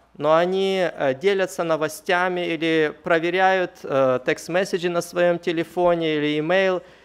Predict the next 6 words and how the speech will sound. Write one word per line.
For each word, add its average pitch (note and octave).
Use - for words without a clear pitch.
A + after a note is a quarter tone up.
или F#3+
ищут G3
что-то F3+
на E3+
своем E3+
телефоне. F3